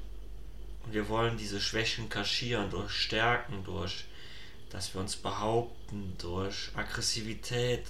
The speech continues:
durch nach vorne brechen, durch Schüchternheit, Zurückgezogenheit oder Vorwürfen, Erwartungshaltungen.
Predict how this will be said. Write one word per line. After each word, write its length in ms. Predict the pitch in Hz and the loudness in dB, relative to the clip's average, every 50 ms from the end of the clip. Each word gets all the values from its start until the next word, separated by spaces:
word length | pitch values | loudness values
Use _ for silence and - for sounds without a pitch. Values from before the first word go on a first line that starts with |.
| - | -6
durch 400 | - 104 101 101 104 104 - - - - - - - - - - | -2 0 2 2 2 2 2 0 -2 -2 -4 -4 -4 -4 -4 -2
nach 140 | 117 110 101 | -2 -2 -2
vorne 400 | - - 117 117 123 131 131 123 | 0 4 6 6 6 6 6 4
brechen, 500 | - - - - 101 98 - - 107 95 | 0 -2 -4 -4 -4 -2 -2 -2 -2 -4
durch 160 | 92 98 - | -6 -4 -2
Schüchternheit, 880 | - - - 127 127 - - - 127 117 107 107 104 104 101 98 104 104 - - - | -2 2 4 4 4 4 4 6 6 4 4 4 0 0 2 2 2 0 -2 -2 0
Zurückgezogenheit 1200 | - - 113 113 131 135 - 123 120 - - - 107 104 101 98 98 101 101 95 90 95 95 95 - - - - - - - - - - - - - - - - - - - - - | 0 0 2 2 2 2 2 0 0 0 0 2 2 2 2 2 0 -2 -2 -2 0 0 0 -2 -4 -6 -6 -6 -8 -8 -8 -8 -8 -8 -6 -6 -6 -6 -6 -6 -6 -6 -6 -6 -4
oder 140 | - 95 95 | -4 -4 -4
Vorwürfen, 960 | - - - - 123 120 117 113 104 104 101 104 104 101 - - 101 95 90 | -4 -4 2 6 8 8 8 6 6 4 4 4 4 2 -2 -4 -4 -4 -2
Erwartungshaltungen. 1200 | 92 98 101 110 117 117 - - - 104 101 - - - 85 87 90 92 90 - - - - - | 0 2 4 4 4 4 4 0 -2 -2 0 0 0 0 0 -2 -2 -2 -2 -4 -6 -6 -6 -6